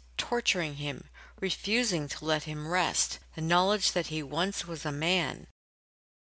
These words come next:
He knows he must expose the crimes that haunt him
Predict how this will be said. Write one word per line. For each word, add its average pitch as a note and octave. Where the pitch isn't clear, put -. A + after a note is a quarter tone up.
He G#3
knows G#3+
he G3
must F#3+
expose D#3+
the -
crimes F3+
that F3
haunt G3
him C#3+